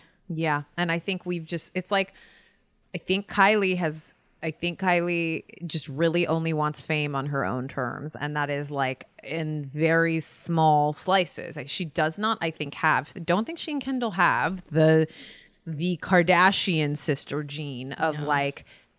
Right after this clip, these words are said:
Speaker 1: there's no such thing as too much, you know? There's no such thing as overexposure. Like,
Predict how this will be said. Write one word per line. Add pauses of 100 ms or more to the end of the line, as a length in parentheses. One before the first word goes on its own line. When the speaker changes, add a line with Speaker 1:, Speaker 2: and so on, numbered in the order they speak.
(160)
Speaker 1:
there's
no
such
thing
as
too
much,
you
know?
There's
no
such
thing
as
overexposure.
Like,